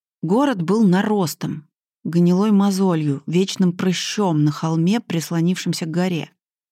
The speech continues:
Если бы у горы были глаза, она никогда бы не опустила их на этот город. Напуганная кошка, больная птичья лапа, пистолет в руках, рыдающий ребенок, человек в форме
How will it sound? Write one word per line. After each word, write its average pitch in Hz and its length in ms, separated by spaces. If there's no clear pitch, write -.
Если 202 260
бы 185 120
у 180 60
горы 185 240
были 170 200
глаза, 151 560
она 165 140
никогда 170 520
бы 196 100
не 165 120
опустила 185 520
их 139 180
на 151 100
этот 147 180
город. 151 460
Напуганная 175 580
кошка, 214 560
больная 170 420
птичья - 400
лапа, 180 520
пистолет 156 640
в - 80
руках, 180 580
рыдающий 156 600
ребенок, 170 680
человек 160 640
в - 40
форме 185 580